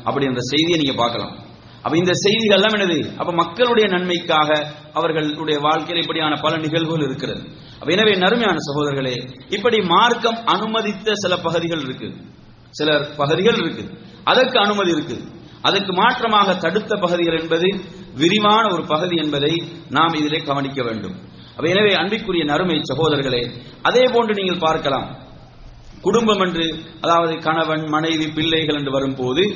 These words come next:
சில பொழுதுகள் என்ன செய்வாங்க? பெற்றோர்கள் பிள்ளைகளுடைய மொபைல்கள் எடுத்து பார்க்கறாங்க என்று சொன்னால், இதை அறிஞர்கள் சொல்கிறார்கள், இதை அணுகும் போது என்னது? கொஞ்சம் நிதானமாக அணுகுவது நல்லது, கொஞ்சம் நிதானமாக இதை அணுகுவது.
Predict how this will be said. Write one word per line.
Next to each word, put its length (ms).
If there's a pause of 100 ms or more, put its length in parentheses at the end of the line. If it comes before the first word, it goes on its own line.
(440)
சில 240
பொழுதுகள் 420
என்ன 120
செய்வாங்க? 640 (460)
பெற்றோர்கள் 600 (640)
பிள்ளைகளுடைய 640
மொபைல்கள் 480
எடுத்து 220
பார்க்கறாங்க 500
என்று 140
சொன்னால், 500 (680)
இதை 180
அறிஞர்கள் 640 (340)
சொல்கிறார்கள், 640 (260)
இதை 160
அணுகும் 380
போது 240
என்னது? 320 (380)
கொஞ்சம் 180
நிதானமாக 640
அணுகுவது 420
நல்லது, 480 (580)
கொஞ்சம் 200
நிதானமாக 500
இதை 140
அணுகுவது. 460